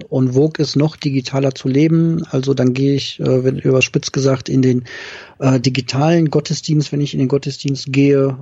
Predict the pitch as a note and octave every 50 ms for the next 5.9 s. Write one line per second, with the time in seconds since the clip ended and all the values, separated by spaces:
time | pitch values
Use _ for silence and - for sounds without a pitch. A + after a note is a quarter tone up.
0 | D#3 - C#3 C3 B2+ B2+ B2+ B2 B2+ A#2+ - - C3+ C3 B2+ B2 A#2+ B2 B2 B2
1 | B2+ C3 C#3 C3+ C3 B2+ C#3+ D3 C#3+ C#3 C3+ C3+ B2 A#2+ C3+ C3+ - C#3+ - -
2 | C#3 B2+ - C#3 C#3 C3+ C3 C#3 B2+ B2+ C3 B2 A2+ A#2 D3 D#3 E3+ - D3+ C#3
3 | - D3+ C#3+ - - D3 C#3 C3 C3 C#3 C#3 C#3+ C#3+ C#3 C3+ C3+ C3 - C#3+ B2+
4 | B2 B2+ C#3+ - - - D#3 C#3 C#3 C3+ C#3+ C#3+ C3+ - C3+ C3 - - - C3
5 | C#3 D#3 E3 D3+ C#3+ B2+ - - D3 C#3 C3 C3 C3 C3 C3 C3 C3